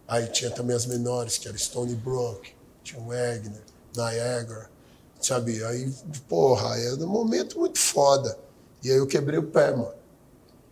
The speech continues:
Eu quebrei o pé e, assim, foi um período, esse foi um período muito foda.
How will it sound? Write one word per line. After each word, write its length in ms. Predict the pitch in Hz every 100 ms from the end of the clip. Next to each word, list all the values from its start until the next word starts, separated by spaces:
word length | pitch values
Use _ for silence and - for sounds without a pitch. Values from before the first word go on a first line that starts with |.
| -
Eu 100 | 107
quebrei 320 | 120 113 131
o 60 | 131
pé 500 | 135 135 131 - - - - -
e, 240 | 143 139 139
assim, 300 | 135 - 127
foi 220 | - 151
um 220 | 156 156
período, 520 | 139 165 170 185 196
esse 320 | 165 196 202 -
foi 120 | 196
um 80 | 185
período 400 | 165 175 165 165
muito 320 | 196 196 175
foda. 600 | - - 127 104 110